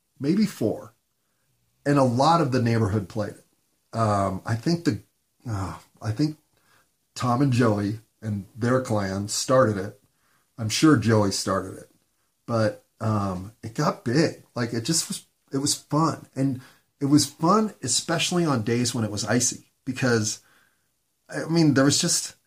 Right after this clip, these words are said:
there was a sense of recklessness to it that if it was slippery, was even more fun. We never played on skates. We were always just running around. But, oh, man.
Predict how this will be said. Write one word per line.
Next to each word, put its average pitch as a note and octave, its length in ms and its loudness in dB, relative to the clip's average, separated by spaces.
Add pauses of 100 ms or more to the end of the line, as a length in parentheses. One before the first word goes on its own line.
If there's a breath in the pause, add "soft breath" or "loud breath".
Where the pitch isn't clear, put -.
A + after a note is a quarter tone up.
(300)
there C3 100 0
was B2 300 0 (240)
a A#2+ 100 -4
sense E3 340 0
of B2+ 160 2
recklessness B2 600 0
to G2+ 160 -4
it F#2 160 -8 (440)
that A#2+ 200 0
if A2+ 160 2
it G#2+ 100 -2
was A2 120 0
slippery, A#2 480 2
was A#2 220 -2
even G#2+ 220 2
more F#2 200 -4
fun. - 260 -16 (240)
We C3 100 0
never D#3 180 4
played D#3 200 2
on G2+ 120 2
skates. A#2 400 -2
We A#2 80 -2
were A2+ 100 4
always A#2+ 220 4
just G#2 160 -6
running G#2 220 0
around. G2 440 -2 (540)
But, G#2+ 360 0 (640)
oh, A2+ 260 -4
man. G2 320 -12